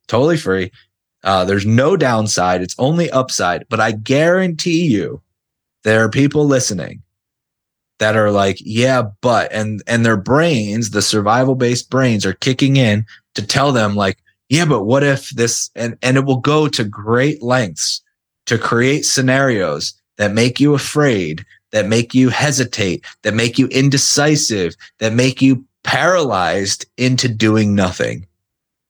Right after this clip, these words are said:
And then what happens? You have to sit there and you have to watch another opportunity pass you by, another opportunity slip through your fingers. And then you have to sit there and pick up the pieces and try to justify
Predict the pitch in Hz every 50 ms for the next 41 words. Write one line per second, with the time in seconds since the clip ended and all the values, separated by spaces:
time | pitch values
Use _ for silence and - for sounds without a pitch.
0 | _ _ _ _ _ - 98 104 113 120 120 120 120 117 117 110 101 98 90 78
1 | 76 85 90 101 107 104 - - 95 - - - 139 - - - 98 82 73 -
2 | 80 76 - _ _ _ _ _ _ _ - 98 107 113 117 113 - - 104 98
3 | 104 113 117 117 110 - 92 92 101 110 117 123 127 123 127 127 - 127 117 -
4 | - 127 127 123 120 120 120 120 - 110 107 113 117 - - 123 123 101 95 92
5 | 92 90 90 95 - _ _ _ _ _ _ _ _ 85 90 95 104 113 110 107
6 | 110 113 113 120 113 - - 120 117 117 113 113 107 - - - - 107 120 123
7 | - _ - 127 127 127 127 127 123 - - 107 104 104 95 95 95 95 92 90
8 | - - - _ _ _ _ _ _ _ _ _ _ _ _ _ _ _ _ _
9 | _ _ _ _ _ _ _ _ _ 98 101 101 101 101 101 101 104 101 98 -
10 | - 113 - - 104 98 - 98 95 92 90 85 85 87 85 78 - _ - -
11 | 101 - 92 - - - 76 - - 98 87 - - - 50 50 - - - -
12 | _ _ _ _ _ _ - 98 98 - - 107 101 101 95 92 95 - 107 101
13 | - - - - - - 85 80 76 71